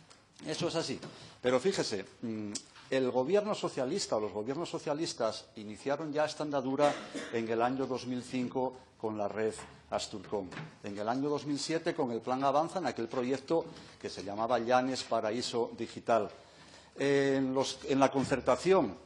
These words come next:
del dos mil ocho en el aceba y, por lo tanto, incluso, bueno, pues, eh, en las redes troncales de los años dos mil nueve. Quiero decir que,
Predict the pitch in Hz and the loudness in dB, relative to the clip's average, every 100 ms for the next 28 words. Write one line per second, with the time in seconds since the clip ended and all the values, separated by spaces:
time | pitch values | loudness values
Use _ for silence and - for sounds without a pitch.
0 | - 123 117 117 113 131 127 143 139 113 | -16 -2 0 0 0 2 4 2 2 -2
1 | 113 117 110 110 104 - 110 90 - - | -2 -4 -2 0 0 0 0 -2 -6 -12
2 | - - 127 - 117 117 135 131 160 175 | -10 -4 -4 0 0 4 4 6 8 6
3 | - 113 101 113 113 147 175 185 - - | 4 -4 -2 -2 2 4 4 4 -8 -6
4 | 107 147 - 117 - 117 117 107 98 98 | -4 -2 0 0 0 -4 -4 0 0 4
5 | 117 131 - 131 113 165 165 101 - - | 4 2 2 0 4 4 4 0 -6 -14
6 | - - 104 101 - 120 117 113 - - | -10 -6 -4 -4 0 0 0 -2 -4 -8
7 | - 110 107 110 120 113 110 - - - | -4 -2 0 0 0 0 -4 -10 -20 -14
8 | 101 120 127 98 - - - - - 175 | -2 4 6 4 -2 -12 -18 -12 2 6
9 | 208 202 202 196 165 143 | 6 6 0 4 4 4